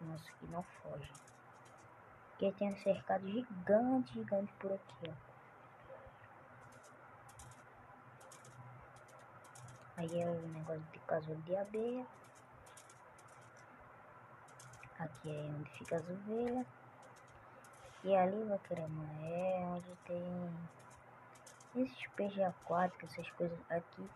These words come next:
tá esses bichinhos estranhos. Tem uma tartaruga ali em cima.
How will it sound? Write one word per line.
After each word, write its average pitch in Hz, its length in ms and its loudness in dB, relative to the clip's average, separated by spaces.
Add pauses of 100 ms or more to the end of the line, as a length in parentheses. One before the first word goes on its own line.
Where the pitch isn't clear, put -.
tá 180 340 4 (560)
esses 170 280 0
bichinhos 170 440 0
estranhos. 214 800 4
Tem 170 480 2 (920)
uma 165 140 0 (100)
tartaruga 160 720 0
ali 160 120 2
em 170 140 -4 (120)
cima. 269 340 4